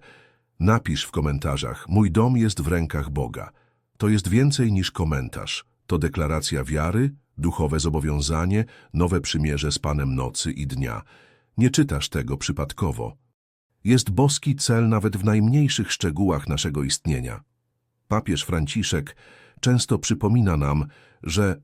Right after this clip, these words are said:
Bóg objawia się w szczegółach, w prostych gestach, w codziennych wyborach, których dokonujemy. I być może jednym z najbardziej zaniedbanych szczegółów naszego życia duchowego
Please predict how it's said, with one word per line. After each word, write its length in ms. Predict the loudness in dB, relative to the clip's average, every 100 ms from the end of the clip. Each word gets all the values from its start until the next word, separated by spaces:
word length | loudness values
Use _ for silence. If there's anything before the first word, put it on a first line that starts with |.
| -8
Bóg 420 | 2 4 2 -4 -4
objawia 540 | 0 2 2 0 -4
się 200 | -4 -6
w 100 | -6
szczegółach, 680 | -4 -4 -2 -2 -2 -6 -14 _ _ _
w 120 | -4
prostych 500 | 0 0 -2 -6 -2
gestach, 560 | -2 -2 -4 -6 -10 _ _ -10
w 80 |
codziennych 680 | -2 0 2 2 2 0 -2
wyborach, 640 | -2 0 0 -2 -4 -8 _ _ _
których 340 | -2 0 0 -2
dokonujemy. 760 | -2 0 0 0 -4 -8 -14 _ _ _ _ _ -2
I 80 | 0
być 180 | 2
może 240 | 2 4 4
jednym 320 | 2 2 2
z 80 | 2
najbardziej 560 | 2 2 0 2 2
zaniedbanych 680 | 4 4 4 2 2 2 2
szczegółów 540 | -2 -2 0 2 2 0
naszego 340 | -2 -2 0
życia 280 | 0 0 0
duchowego 560 | 0 -2 0 2 2